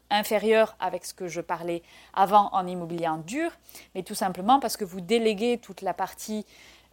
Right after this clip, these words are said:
euh, physique, la partie, l'investissement en temps et en gestion, vous le déléguez à, <clears throat> à quelqu'un d'autre. Mais si jamais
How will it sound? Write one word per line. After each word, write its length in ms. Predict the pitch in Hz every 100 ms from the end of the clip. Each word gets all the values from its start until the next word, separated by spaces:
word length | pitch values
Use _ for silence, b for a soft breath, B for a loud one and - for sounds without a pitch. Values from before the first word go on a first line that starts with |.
| 170
euh, 200 | 160 151 147 - _ _
physique, 480 | - 220 196 294 330
la 120 | 175
partie, 420 | 175 - 214 202 -
l'investissement 680 | 175 175 190 196 196 208 -
en 200 | 190 185
temps 380 | - 240 226 220
et 100 | 180
en 120 | 165
gestion, 540 | 165 175 - - 262 320 _ _ _ _ _ _ - -
vous 160 | 202
le 100 | 226
déléguez 360 | 226 214 208 233
à, 200 | 269 208 - -
<clears throat> 280 | 247 214 -
à 100 | 208
quelqu'un 300 | 233 240 208
d'autre. 300 | 156 - -
Mais 260 | 208 269
si 260 | - - 285
jamais 380 | 262 240 247